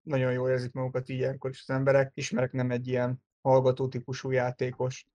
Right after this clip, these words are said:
Szünetekkel kapcsolatban, egy, tényleg egy fontos dolog, kell is ebédszünetet tartani. Lehetőleg mi próbálunk adni valami időt, ami körül ez meg szokott történni, hogy olyan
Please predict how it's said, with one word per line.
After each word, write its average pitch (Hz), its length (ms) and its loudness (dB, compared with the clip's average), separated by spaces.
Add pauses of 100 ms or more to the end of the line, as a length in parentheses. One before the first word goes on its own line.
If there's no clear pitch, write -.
Szünetekkel 160 800 4
kapcsolatban, 160 800 4
egy, 139 160 -14
tényleg 147 220 4
egy 127 100 0
fontos 127 340 -4
dolog, 180 420 0
kell 131 200 -4
is 143 140 -4
ebédszünetet 165 640 -2
tartani. 196 680 0
Lehetőleg 139 720 4
mi 135 180 -4
próbálunk 131 640 2
adni 131 200 4
valami 123 340 0
időt, 123 300 -2
ami 123 200 -2
körül 127 340 2
ez 127 120 -2
meg 127 140 -4
szokott 127 340 -6
történni, 131 460 0
hogy 127 200 -4
olyan 127 280 -4